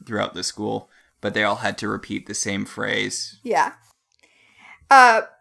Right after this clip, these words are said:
Speaker 2: Pilot gives them the stakes, which is that if they screw up and they don't all do it simultaneously, then they will probably break apart and everyone will molecularly disintegrate and die.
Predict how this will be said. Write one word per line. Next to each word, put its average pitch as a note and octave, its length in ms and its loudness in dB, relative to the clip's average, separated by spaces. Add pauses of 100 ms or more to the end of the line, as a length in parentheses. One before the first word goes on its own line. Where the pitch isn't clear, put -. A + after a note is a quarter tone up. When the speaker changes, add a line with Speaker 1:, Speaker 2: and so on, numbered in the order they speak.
(160)
Speaker 2:
Pilot E4+ 380 4
gives D4+ 240 -4
them C4 340 0
the A3+ 260 -6
stakes, A3 580 0
which A#3+ 160 -6
is A#3+ 120 -6
that A3+ 180 4
if - 120 -6
they A3+ 120 2
screw D4+ 300 -2
up A#3+ 160 6
and A3 100 -2
they G3+ 80 0
don't B3 220 0
all A3+ 200 4
do B3 120 -2
it - 100 -4
simultaneously, D4 1040 0 (340)
then A3+ 800 4 (120)
they A3 220 4
will G#3+ 240 2
probably A3+ 1040 2 (580)
break B3 380 4
apart G3+ 580 4
and G3+ 540 -4
everyone G3+ 340 -2
will G3+ 100 -2
molecularly G3+ 680 0
disintegrate G3+ 480 -4
and D#3+ 180 -8
die. F#2 340 -6